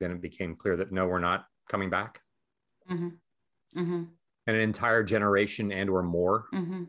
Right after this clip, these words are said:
Speaker 1: was gonna find itself in a land it didn't understand, didn't know. And I think that, I, I think that that story, uh, s-, it spoke to me, and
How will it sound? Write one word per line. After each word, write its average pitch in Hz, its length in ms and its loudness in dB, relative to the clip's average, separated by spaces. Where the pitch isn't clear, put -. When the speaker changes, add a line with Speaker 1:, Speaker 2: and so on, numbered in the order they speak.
Speaker 1:
was 92 240 0
gonna 87 220 -2
find 101 320 0
itself 92 500 0
in 90 80 -6
a 85 80 -2
land 95 520 0
it 95 80 -2
didn't 90 240 0
understand, 78 640 -8
didn't 92 240 -2
know. 76 420 -8
And 120 100 2
I 170 100 4
think 180 240 0
that, 127 220 4
I, 139 280 2
I - 20 0
think 165 160 -2
that 135 160 2
that 123 180 4
story, 104 640 2
uh, 117 40 2
s-, - 180 -4
it 113 180 -2
spoke 151 320 2
to 110 100 -2
me, 87 440 -4
and 107 440 0